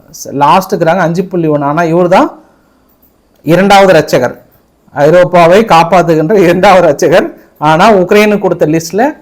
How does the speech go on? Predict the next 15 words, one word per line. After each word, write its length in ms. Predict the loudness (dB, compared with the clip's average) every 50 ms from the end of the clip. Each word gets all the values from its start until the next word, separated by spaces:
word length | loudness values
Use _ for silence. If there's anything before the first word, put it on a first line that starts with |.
| -6
கடைசியில 680 | -6 -4 -2 -2 -2 -2 -2 -4 -4 -2 0 0 2 2
இருக்கிறாரு, 360 | 0 0 0 0 0 2 2
அஞ்சு 340 | 2 0 -2 -2 -4 -6 -6
புள்ளி 260 | -6 -6 -4 -2 -2
ஒண்ணு. 360 | -2 0 -2 -2 -2 -4 -6 -10 -16 _ _ _ _ _ -2
அதுவுமே 460 | 0 2 2 4 2 2 2 4 4 4 4 2 2 0 -2 -4 -10 -20 _ _ -6
கொஞ்சம் 240 | -4 -2 -2 -2 0
பாதி 280 | 0 0 2 2 2
வரலன்றாங்க, 580 | 2 2 2 2 2 0 0 2 2 2 2 2
இருந்தாலும் 400 | 0 0 0 0 -2 -2 0 -2
லிஸ்ட்ல 260 | -2 -4 -4 -4 -4
போட்டாங்க. 440 | -2 -2 -4 -6 -6 -6 -12 -14 -10 -8
இப்ப 280 | -6 -6 -6 -6 -8
நீங்க 180 | -8 -6 -6 -6
சொல்லுங்க, 380 | -6 -6 -6 -6 -6 -8 -12